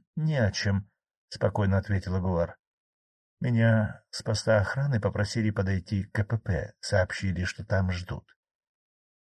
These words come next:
Я подумала о вас, в мыслях не было ничего иного. У меня села батарейка телефона, и я не смогла уточнить. Подошла к машине, и все,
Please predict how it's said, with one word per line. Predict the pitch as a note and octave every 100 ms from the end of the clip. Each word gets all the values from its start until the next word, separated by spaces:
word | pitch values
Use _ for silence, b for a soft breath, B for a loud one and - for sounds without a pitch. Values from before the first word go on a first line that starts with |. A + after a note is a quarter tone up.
| _ -
Я | G#2
подумала | F#2+ F2+ F2+ F#2 F#2
о | F#2
вас, | G2+ D#2 - - -
в | G2
мыслях | G2+ A#2 - B2+ A#2 -
не | B2
было | A#2 A#2+
ничего | A#2+ A2+ B2 A#2
иного. | A#2+ B2+ B2 C3 - _ _ _ _ _ _
У | A2+
меня | A2 G2 F#2 G#2+
села | - A2 G2+
батарейка | F#2 - F2+ F2+ F#2
телефона, | E2+ G2 G#2 F#3 G3
и | D#2+
я | E2
не | C#3
смогла | - A2+ G#2+ G#2
уточнить. | G2+ F2 - - - - _ _ _ _ _ _ _ _ _ _ _ _ -
Подошла | C3 A2+ C#3+ B2+
к |
машине, | C3+ C3+ - F#3+ G#2
и |
все, | - - C#3+